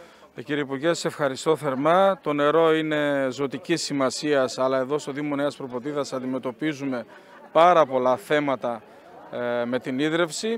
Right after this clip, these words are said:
Πραγματικά η χρηματοδότηση αυτή θα μας δώσει, ε, ανάσα στα πάρα πολλά προβλήματα που αντιμετωπίζουμε. Πριν λίγο εγκαινιάσαμε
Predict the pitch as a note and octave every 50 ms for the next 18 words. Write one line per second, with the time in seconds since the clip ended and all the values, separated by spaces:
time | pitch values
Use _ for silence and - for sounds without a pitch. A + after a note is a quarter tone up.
0 | A3+ - D#3 D3 C#3+ D3 C#3 B2+ C3+ B2+ - F3 F3 F3+ F3 E3 D#3 D#3 D3+ C#3+
1 | C3 D3 D3 D3 C#3+ C3+ C#3+ C#3 D#3 - - - - D#3 C#3 B2 - - F3 E3
2 | E3 C#3+ C#3 C3+ B2 C#3 D#3+ E3 D3+ - G3 F3+ F3 E3+ - _ _ - - -
3 | - - - - - C3 C3 C3+ C#3+ - - C3+ C#3+ C#3 D3 D#3 D#3+ E3+ F3 -
4 | - G3 G#3 G#3+ - - - D#3 D3 D3 C3+ - E3 E3+ E3+ E3+ C3+ D3 D3 D#3
5 | D#3+ D3+ D3+ C#3+ B2 C3+ D#3+ E3 D#3+ D#3 D#3+ D3+ C3+ D3 C#3+ C3+ C#3+ C#3 C#3 C3
6 | C3+ A#2+ - C3 A#2+ G#2 G2+ G2 G2 F2+ - - - - - - - - - -
7 | - - - - - E3+ F#3+ F#3+ G3 F#3+ F#3+ F#3 F#3+ F3+ D#3 C3 D#3 D#3 D3+ D3+
8 | D#3 D#3 D#3 D#3+ D#3 - - D3+ C#3 C3+ B2+ B2 A2+